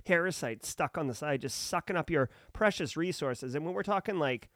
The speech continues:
two hundred fifty-six megabytes of ram, like, and that's screaming fast, you know what you don't need?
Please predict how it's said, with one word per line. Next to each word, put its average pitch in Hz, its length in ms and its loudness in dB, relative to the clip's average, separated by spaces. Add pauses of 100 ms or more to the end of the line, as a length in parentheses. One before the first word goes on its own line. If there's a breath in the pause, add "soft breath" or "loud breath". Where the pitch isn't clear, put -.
(580)
two - 140 -2
hundred 190 260 6
fifty-six 190 460 -4
megabytes 139 580 0
of 123 120 -2
ram, 135 340 -2 (840)
like, 147 280 2
and 151 80 4
that's 143 220 4
screaming 156 560 4
fast, 147 480 0 (100)
you 175 120 2
know 214 80 6
what 214 100 0
you 165 80 2
don't 202 220 2
need? 220 240 -6